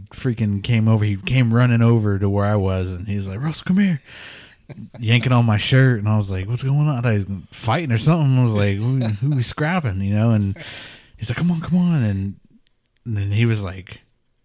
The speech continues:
not running, but he was power walking his way through everybody. I was like, "What's going on?" <clears throat> And then we went over, and it was to your booth, and you had a, I,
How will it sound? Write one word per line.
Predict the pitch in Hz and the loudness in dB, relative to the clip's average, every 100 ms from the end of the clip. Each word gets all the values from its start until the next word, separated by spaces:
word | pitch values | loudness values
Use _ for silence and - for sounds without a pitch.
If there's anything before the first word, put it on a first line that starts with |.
| _ | _
not | - 95 107 | -16 -14 0
running, | 131 151 117 110 104 | 4 4 4 2 0
but | 101 | 0
he | 98 117 | 2 4
was | 110 104 104 - | 4 0 -4 -8
power | 117 120 117 | -4 0 0
walking | 101 101 110 101 | 0 -2 -2 -2
his | 101 101 | -2 -2
way | 107 107 | 0 0
through | 104 104 | 0 -2
everybody. | 101 104 104 98 98 98 95 - - - - _ _ | -2 -2 -2 -2 -2 -4 -6 -10 -20 -20 -20 _ _
I | 104 | -8
was | 95 | -6
like, | 92 | -6
"What's | 156 165 - | -6 -8 -8
going | 151 156 151 | 0 2 4
on?" | 170 165 113 98 - | 4 2 2 0 -4
<clears throat> | - | 2
And | 220 175 135 | 6 8 6
then | 101 | 4
we | 98 | 0
went | 98 101 | 0 2
over, | 104 101 | 2 0
and | 98 | -2
it | 95 | -4
was | 95 95 | -6 -4
to | 117 | -2
your | 101 113 | 2 0
booth, | 98 98 120 110 - - _ _ _ _ _ _ _ _ _ - | 0 2 4 4 0 -14 _ _ _ _ _ _ _ _ _ -6
and | 113 110 | -2 2
you | 107 | 2
had | 104 101 | 2 0
a, | 98 90 90 92 - - - - - _ | -2 -4 -6 -8 -10 -20 -20 -20 -20 _
I, | 98 | -12